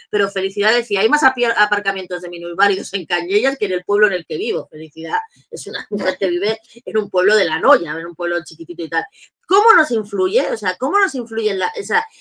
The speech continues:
en la economía general, ¿eh? Y en, y en todo el sistema de lo que estamos viendo en las familias, en nosotros mismos y tal, este problema que tenemos tú y yo, problema o situación, ¿no? De vivir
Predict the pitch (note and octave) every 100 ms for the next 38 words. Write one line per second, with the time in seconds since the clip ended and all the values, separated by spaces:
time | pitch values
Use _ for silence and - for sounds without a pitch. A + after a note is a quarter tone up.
0 | _ A#3+ A#3 A3+ A#3+ B3+ D#4+ A4 E4+ B3+
1 | F#3+ G#3 G3+ F3 A#3+ D#4+ B3 G#3+ A3+ G#3+
2 | G#3+ D#4+ F#4 D4 B3+ A#3 G#3+ G#3 G3+ G3+
3 | G3+ F#3 F#3 F#3 F3+ F3+ F3 F3+ F3 F#3
4 | F3+ F3+ F#3 F3 F#3 F#3+ F#3+ F#3 F3+ F#3+
5 | A#3+ - - - - D#4+ G#4 F4 C#4+ C4
6 | A#3 G#3+ G3+ G3+ G3+ G3 - F3+ F3 A3
7 | G3+ F3+ G3 E3+ - G3+ E3+ - F#3 A3
8 | C#4 G3+ G#3+ _ - _ _ G3+ A#3+ B3
9 | D4+